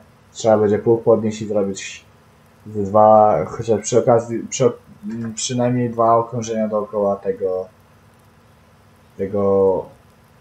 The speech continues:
słupa. I dobra, tak trzeba zrobić, bo... Ale pług robi robotę, powiem.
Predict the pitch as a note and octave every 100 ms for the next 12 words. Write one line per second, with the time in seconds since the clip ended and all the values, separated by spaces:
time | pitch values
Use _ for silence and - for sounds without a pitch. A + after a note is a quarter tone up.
0 | _ _ - A#2+ G2+ E2+ - _ _ _
1 | _ _ _ _ _ _ _ _ _ _
2 | _ _ _ _ _ _ _ _ _ _
3 | _ _ _ _ - C6+ - _ _ _
4 | _ - A2 G#2+ - E2+ F#2+ F#2+ F#2+ F2
5 | D#2+ D#2 - _ _ _ _ _ _ _
6 | _ _ _ _ _ _ _ _ _ _
7 | _ _ _ _ _ - B2+ D3+ D3+ D#3+
8 | D#3 D3+ E3 D#3+ G#2 E2 F2 E2+ E2